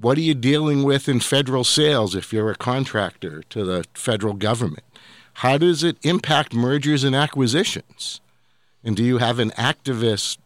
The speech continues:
Federal Trade Commission or a Securities and Exchange Commission? And what does that mean? You help predict trends and what's around the corner now.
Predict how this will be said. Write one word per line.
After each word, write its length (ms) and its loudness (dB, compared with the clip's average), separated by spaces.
Federal 400 0
Trade 360 0
Commission 600 -6
or 120 -6
a 40 -8
Securities 540 -2
and 100 -2
Exchange 480 -4
Commission? 500 -6
And 240 0
what 160 2
does 200 0
that 260 0
mean? 400 -6
You 100 -4
help 240 0
predict 380 -2
trends 680 -2
and 260 -2
what's 180 -2
around 340 0
the 60 -4
corner 560 -2
now. 360 -8